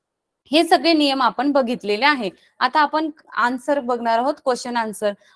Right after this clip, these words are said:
आपला पहिला क्वेश्चन आहे बघा, choose the correct articles. करेक्ट निवडायचं आहे. Moon moves round. आता बघा, काही मुलं काय करतील,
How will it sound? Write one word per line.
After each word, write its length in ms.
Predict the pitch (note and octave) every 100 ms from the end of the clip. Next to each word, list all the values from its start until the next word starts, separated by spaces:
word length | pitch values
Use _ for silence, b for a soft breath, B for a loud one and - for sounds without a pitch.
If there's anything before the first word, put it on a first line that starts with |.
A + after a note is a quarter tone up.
| -
आपला 220 | A#3+ D4+
पहिला 380 | D#4 C#4+ C#4+ E4
क्वेश्चन 400 | D#4 D4 D#4 D4
आहे 200 | C#4 C#4
बघा, 260 | D4 A#3+ B3 - b b _
choose 280 | F#4 G#4 G#4
the 80 | G#4+ D#4
correct 460 | B3 B3+ - A3+
articles. 500 | G3 A3 G#3+ B3 F#3+ - - _ _ _
करेक्ट 400 | D4 E4+ F#4 E4+
निवडायचं 500 | D#4+ B3+ G#3+ G3+ D4+
आहे. 280 | C#4+ A3+ E3 - -
Moon 360 | C4 E4 G4 G4+
moves 460 | C#4+ C4+ C#4 B3
round. 300 | C#4 G3+ E3+ - _ _ _ -
आता 160 | B3+ D#4+
बघा, 220 | F#4 C#4+
काही 280 | D4 D4 D#4+
मुलं 240 | D4+ D4
काय 200 | D4 D#4
करतील, 380 | D4+ C#4+ C#4+